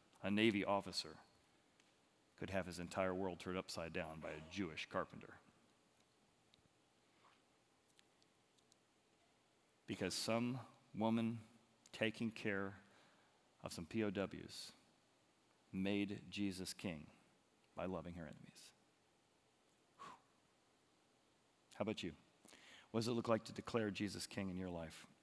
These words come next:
<clears throat> Well, now Joash is the king, and he's now the returning king. And as the returning king, Athaliah is just about to find out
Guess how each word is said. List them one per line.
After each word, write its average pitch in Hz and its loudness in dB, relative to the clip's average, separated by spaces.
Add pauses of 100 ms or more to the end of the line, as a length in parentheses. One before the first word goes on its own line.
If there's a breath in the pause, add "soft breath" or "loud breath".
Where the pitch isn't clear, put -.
<clears throat> - 4 (1400 loud breath)
Well, 147 4
now - 8
Joash 160 12
is 127 2
the 131 4
king, 147 8 (1400 loud breath)
and 113 4
he's 139 8
now 170 12
the 185 10
returning 175 12
king. 110 4 (1120 loud breath)
And 131 12
as 156 12
the 175 10
returning 180 12
king, 139 8 (800 loud breath)
Athaliah 175 12
is 131 8
just 175 8
about 185 12
to 156 4
find 160 12
out 123 12